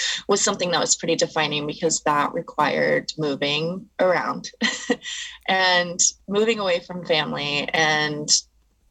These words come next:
every time you move, um,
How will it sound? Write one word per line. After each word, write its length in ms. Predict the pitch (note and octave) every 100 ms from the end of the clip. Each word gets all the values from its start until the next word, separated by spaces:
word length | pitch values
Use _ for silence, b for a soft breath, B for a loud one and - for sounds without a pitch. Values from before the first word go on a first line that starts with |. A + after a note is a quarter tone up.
| _ - - - G3+
every 200 | G#3+ A3+
time 300 | A3 F#3+ F#3+
you 80 |
move, 500 | F#3 F#3+ F#3 G#3+ D4+ - B B B _ _
um, 640 | G3 F#3+ F3+ E3+ D#3 D#3